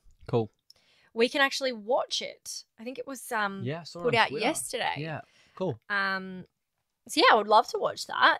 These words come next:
Speaker 2: It'll,
Speaker 1: Yeah,
Speaker 2: it'll
Speaker 1: sweet.
Speaker 2: show the highlights
Speaker 1: Mm-hmm.
Speaker 2: only. Um, and for the rest of the year, hundreds of ted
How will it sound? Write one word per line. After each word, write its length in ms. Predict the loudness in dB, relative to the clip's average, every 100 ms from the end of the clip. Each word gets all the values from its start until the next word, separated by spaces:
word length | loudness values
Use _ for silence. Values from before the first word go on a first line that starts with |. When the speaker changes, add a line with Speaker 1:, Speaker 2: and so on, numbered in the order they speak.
| 10
Speaker 2:
It'll, 260 | 10 10
Speaker 1:
Yeah, 80 | 6
Speaker 2:
it'll 140 | 4 4
Speaker 1:
sweet. 80 |
Speaker 2:
show 160 | 6 6
the 100 | 6
highlights 800 | 6 4 8 8 8 4 -12 -10 -4
Speaker 1:
Mm-hmm. 200 | -2 -2
Speaker 2:
only. 220 | -2 -4 -6 _ _ _ -4
Um, 540 | 0 0 -2 -6 -12 -18 _ _ _ _ _ _ _ _ _ _ _ _ _
and 300 | 2 4 -2 -12 _ _ _ _
for 100 | -4
the 120 | 0
rest 260 | 2 0 -4
of 100 | -16
the 80 | -14
year, 360 | -10 -8 -8
hundreds 420 | -8 -8 -6 -8 -10
of 140 | -14
ted 340 | -16 -6 -6